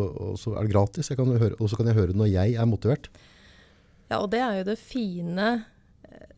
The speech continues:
Speaker 2: når du er en, eh, idealist, sånn som meg også, ikke sant? Så, så er det, mm, mitt mål har jo alltid vært å gjøre verden bedre for hester og hunder. Det er jo det jeg jobber med.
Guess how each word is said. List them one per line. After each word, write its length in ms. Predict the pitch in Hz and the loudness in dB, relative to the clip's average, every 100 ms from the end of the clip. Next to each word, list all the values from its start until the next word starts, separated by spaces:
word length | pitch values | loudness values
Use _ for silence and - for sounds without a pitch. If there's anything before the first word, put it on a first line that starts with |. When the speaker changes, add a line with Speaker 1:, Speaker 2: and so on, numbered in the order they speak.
| - | -8
Speaker 2:
når 300 | 196 202 190 | -2 -2 0
du 60 | 202 | 0
er 260 | 180 175 | 0 -2
en, 360 | 185 190 190 190 | -2 0 0 -2
eh, 240 | 190 190 - | -2 -4 -4
idealist, 580 | 196 190 196 233 - - | -4 -2 -2 -2 -6 -12
sånn 220 | - 190 185 | -6 -4 -2
som 200 | 190 185 | -4 -4
meg 240 | 180 180 | -4 -4
også, 140 | 185 226 | -2 -2
ikke 140 | 233 208 | -4 -4
sant? 220 | 202 220 | -4 -4
Så, 260 | - 202 202 - - - - - | -2 -2 -2 -6 -20 -20 -20 -20
så 280 | - - 208 202 | -10 0 2 2
er 200 | 170 170 | 2 0
det, 420 | 175 196 196 196 196 | 0 0 0 0 0
mm, 320 | 190 196 202 - - - - - | -2 -4 -6 -12 -20 -20 -20 -20
mitt 320 | - 180 208 208 | -8 -2 -2 0
mål 460 | 196 190 220 240 | -2 0 0 0
har 140 | 208 185 | -2 0
jo 100 | 190 | 0
alltid 340 | 165 160 202 | -2 -2 -2
vært 220 | 185 165 - | -2 -2 -2
å 140 | 185 | 2
gjøre 560 | 185 170 160 175 180 185 | 2 2 0 0 0 -4
verden 600 | 190 180 175 165 160 185 | -4 -2 0 -2 -2 -2
bedre 320 | 180 160 160 175 | 0 0 -2 -2
for 120 | 185 | -2
hester 320 | 190 - - | -2 -4 -4
og 60 | 190 | -2
hunder. 320 | 180 185 269 | 0 0 0
Det 60 | 226 | 0
er 120 | 208 | 0
jo 60 | |
det 140 | 185 175 | -2 -2
jeg 140 | 185 | -2
jobber 220 | 185 165 170 | -2 -4 -4
med. 240 | 185 302 | -4 -4